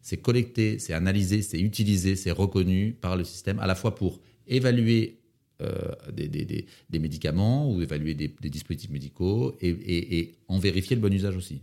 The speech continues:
Donc, il y a vraiment un enjeu fort et je pense que la France est bien partie, euh, sur ce sujet-là. Et pour moi, dans deux ans, ça sera beaucoup plus installé, ça sera presque une évidence.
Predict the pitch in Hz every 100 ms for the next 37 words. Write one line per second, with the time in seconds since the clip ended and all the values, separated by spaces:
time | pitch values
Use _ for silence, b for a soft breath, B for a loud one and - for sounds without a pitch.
0 | - 78 85 85 98 110 127 123 B B
1 | 98 110 95 95 113 117 87 107 113 98
2 | 82 - 95 85 78 92 92 - 104 101
3 | 90 82 92 85 - 80 78 95 117 B
4 | B B - 92 107 - - 90 98 98
5 | 113 123 87 87 87 95 113 127 120 -
6 | 85 - 95 92 95 131 135 123 - 101
7 | 98 - 92 117 101 - - 95 - 87
8 | 85 71 - -